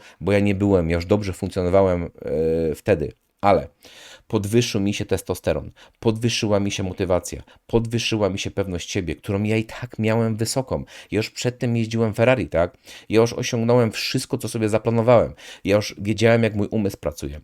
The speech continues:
Ja już wiedziałem, jak moje ciało pracuje. Ja już wiedziałem, od zera do bohatera. Ja już tą historię przeszedłem wtedy, siedem lat temu. Ja od praktycznie narkomana, który był uzależniony od jedzenia, mm, od picia też,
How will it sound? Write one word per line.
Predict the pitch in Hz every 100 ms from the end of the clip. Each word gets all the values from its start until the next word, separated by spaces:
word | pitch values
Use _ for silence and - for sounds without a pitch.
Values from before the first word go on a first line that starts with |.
| -
Ja | 92
już | 104 101
wiedziałem, | 110 107 113 113 107
jak | 104 101
moje | 104 101
ciało | 98 107 107
pracuje. | - - - 69 76 - - - -
Ja | 104
już | 107
wiedziałem, | 107 104 117 117 113 110 113 _ _ _ _ _
od | - 120
zera | 101 104 135 147
do | 120
bohatera. | 123 123 120 139 98
Ja | 87
już | 120 123
tą | 127
historię | 120 113 127 123
przeszedłem | 113 - 123 113 104
wtedy, | - 123 87 73 _ _ _
siedem | - 123 120 117
lat | 110 -
temu. | 113 85 - _ _ _ - -
Ja | 101 110 104 101 _ - - _ -
od | 120 120 -
praktycznie | - 113 135 127 120
narkomana, | 113 113 117 104 98 110
który | 110 117
był | 98 101
uzależniony | 104 107 98 104 113 117 95
od | 101 98
jedzenia, | 101 98 110 110 110 113 120 - - - -
mm, | 95 95 95
od | - 95 - _ _ _
picia | - 117 120 117
też, | - 110 117 -